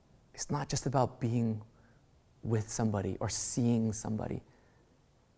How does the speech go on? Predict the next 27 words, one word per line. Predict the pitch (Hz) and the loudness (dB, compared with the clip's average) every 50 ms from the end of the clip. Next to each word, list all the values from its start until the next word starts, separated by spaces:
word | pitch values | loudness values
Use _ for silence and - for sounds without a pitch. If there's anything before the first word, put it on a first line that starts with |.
| _ _ _ _ _ | _ _ _ _ _
It's | _ - | _ -4
about | 120 110 110 101 - - | -2 0 0 0 2 4
love. | 104 101 98 92 101 - - - - - _ _ _ _ _ _ _ _ _ _ _ _ _ _ _ | 4 4 4 2 0 -4 -10 -20 -20 -20 _ _ _ _ _ _ _ _ _ _ _ _ _ _ _
It's | - - - | -2 0 2
about | 131 120 127 - | 2 2 2 2
relationship. | 117 113 104 104 107 - - 117 104 - - 113 - - - - _ _ _ _ _ _ _ _ _ _ _ _ _ _ _ _ _ _ _ - | 0 0 2 0 0 0 -2 -4 -4 -4 -4 -6 -6 -8 -16 -20 _ _ _ _ _ _ _ _ _ _ _ _ _ _ _ _ _ _ _ 2
In, | 120 123 123 120 120 - - | 6 6 6 6 6 2 4
in | - 123 123 120 113 - | 6 8 8 8 6 6
Exodus | - 131 131 - - 156 143 127 - | 4 4 4 4 4 6 6 6 6
nineteen, | 131 123 117 123 113 - - 123 110 104 101 98 - - - - - - - - _ _ _ _ | 6 6 6 6 4 4 2 2 2 2 2 -2 -6 -16 -20 -20 -20 -20 -20 -20 _ _ _ _
five | - - - 123 120 127 120 | -16 4 8 8 10 10 8
and | 123 120 | 8 6
six, | 107 - - 120 107 - - - - - - - - - - - - - _ - - - _ - - - - - - - | 4 6 6 6 4 4 0 -2 -2 -4 -10 -20 -20 -20 -20 -20 -20 -20 _ -20 -20 -20 _ -20 -20 -20 -20 -20 -8 0
right | - 107 113 131 127 | 4 6 6 6 6
before | - 135 120 - - 147 135 127 110 110 - - - - - - - - - - - _ | 6 4 4 8 10 12 12 12 10 8 4 -4 -14 -20 -20 -20 -20 -20 -20 -20 -20 _
he | - 131 | 0 0
gives | 123 - 135 127 120 | 6 8 8 8 10
them | - 135 127 | 10 8 8
the | 120 123 | 10 8
instructions | 117 113 - - 127 117 - - - 101 98 - - - - - - - - - - - - - | 8 6 8 8 6 6 6 4 2 2 2 0 -2 -8 -14 -20 -20 -20 -20 -20 -20 -20 -2 2
of | - 113 | 4 4
how | 104 - - 131 131 127 123 | 4 8 10 12 12 12 12
they're | 127 127 | 12 12
gonna | 117 127 117 | 10 10 10
meet | 113 113 113 - | 10 10 10 10
with | - 117 107 - | 8 6 6 6
him, | 110 101 98 98 | 2 2 2 0